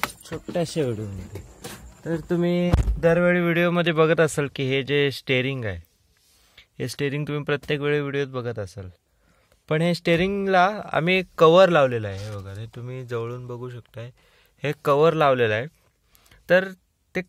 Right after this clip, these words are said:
कव्हर का लावतात हे आज आपण आजच्या व्हिडिओमध्ये बघूया. म्हणजे थोडक्यात माहिती घेणार आहोत की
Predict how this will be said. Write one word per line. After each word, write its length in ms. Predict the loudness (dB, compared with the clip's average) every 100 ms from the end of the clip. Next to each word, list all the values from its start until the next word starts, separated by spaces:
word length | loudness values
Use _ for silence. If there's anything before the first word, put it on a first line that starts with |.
| 4
कव्हर 340 | 6 6 2 2 0
का 160 | 4
लावतात 640 | 4 2 0 -8 -14 _ -20 _
हे 200 | -10 2
आज 200 | 6 6
आपण 200 | 4 2
आजच्या 300 | 0 0 -2
व्हिडिओमध्ये 440 | -4 -4 -6 -8 -10
बघूया. 280 | -12 -14 -14
म्हणजे 280 | -12 -12 -12 0
थोडक्यात 360 | 2 4 2 0
माहिती 300 | -4 -2 -4
घेणार 200 | -4 -6
आहोत 100 | -8
की 80 | -14